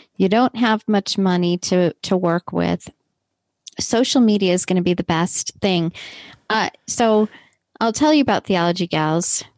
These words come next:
just because that's my example, the podcast that I've been able to grow fairly well. I don't like Instagram. And so I will tell you, if you like Instagram, that is a great place to market your podcast,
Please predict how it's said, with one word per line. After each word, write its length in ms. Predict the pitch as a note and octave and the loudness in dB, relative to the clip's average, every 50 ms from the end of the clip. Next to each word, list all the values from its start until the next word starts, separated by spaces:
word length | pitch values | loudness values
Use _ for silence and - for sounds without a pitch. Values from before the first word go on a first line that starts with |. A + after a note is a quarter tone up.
| _ | _
just 240 | - - F#3+ F#3 - | -2 -2 -2 -2 0
because 200 | - F#3+ - F3 | -2 -2 -2 0
that's 280 | - D#3+ E3+ - - - | 0 0 -2 -2 -2 -2
my 180 | F3+ F3 E3+ | 0 0 0
example, 680 | E3+ E3+ - - F3 F3 F3 F3 - E3+ E3 E3 E3 F3 F#3 G3 - _ _ _ - | 0 -2 -2 0 0 2 2 0 0 0 0 2 2 0 0 -4 -8 _ _ _ -4
the 80 | - F3 | -4 -4
podcast 500 | - F3+ F3 F#3 F3+ - F#3 E3+ F3 - | -2 0 -2 -2 0 -2 -2 -2 -2 -2
that 100 | - - | -2 -2
I've 140 | F3+ F3 - | -2 -2 0
been 120 | - F3 | 0 0
able 200 | F3 E3+ F3+ F3 | 0 0 0 -2
to 100 | - G3+ | -4 -4
grow 480 | - - F#3 F#3+ F#3 F3 D#3+ F3+ F#3 - - - - _ _ _ _ _ _ - | -4 0 2 2 2 2 2 0 -2 -2 -6 -18 -20 _ _ _ _ _ _ -4
fairly 280 | - F#3+ F3 E3+ F3 E3+ | -2 0 0 2 2 0
well. 380 | E3 E3+ E3 D#3 D#3+ D#3+ F3+ - - - - - - - - - _ _ _ _ _ _ _ _ _ _ - | 0 0 0 0 0 -2 -4 -6 -8 -20 -20 -20 -20 -20 -20 -20 _ _ _ _ _ _ _ _ _ _ -4
I 180 | G#3+ A3+ B3 | 0 2 4
don't 180 | B3+ B3 G#3 - | 4 4 2 2
like 180 | D#3+ D#3+ D#3+ - | 0 -2 -2 -2
Instagram. 840 | - C#3+ E3 - - - - - E3+ D#3 D#3 D#3 D#3 E3 F3+ F#3 - - | -4 -4 -2 -4 -4 -6 -4 -4 -2 -2 -2 0 0 0 -2 -4 -4 -2
And 180 | - G3+ F#3+ F3+ | 0 0 0 0
so 240 | - - F3+ F3+ F3+ - | 0 0 0 0 0 0
I 140 | - A3 A#3+ | 0 0 2
will 160 | A#3+ B3 A3 | 2 0 0
tell 200 | - - G3 F#3 | 0 -2 0 0
you, 140 | F#3 F3 D#3+ | 2 0 0
if 140 | G#3 - - | 0 0 2
you 100 | C#4 D4 | 2 2
like 220 | C#4+ A#3 A3 - | 4 2 0 -2
Instagram, 640 | - - G3 G3 - - G#3+ - G3+ G3+ G3+ G3 G3+ | -2 -2 -2 -2 -2 -4 -2 -2 0 0 0 0 0
that 160 | F#3+ F3 E3+ | 0 0 0
is 120 | E3 E3 | 0 -2
a 60 | - E3+ | -4 -6
great 380 | - - E3+ E3+ E3 E3+ - | -4 -2 -2 0 0 -2 -4
place 280 | - - F#3+ F3+ F#3 - | -4 -2 0 0 0 -2
to 100 | - F#3+ | -2 -2
market 360 | F#3+ F3 F3 F#3 - E3+ - | 0 0 0 -2 -4 -6 -6
your 60 | - E3+ | -6 -6
podcast, 800 | - F3 E3+ E3+ E3+ - - F#3+ F#3 F#3 F#3 F#3+ - - - | -4 -2 -2 -2 -2 -4 -4 -2 -2 0 -2 -2 -4 -8 -8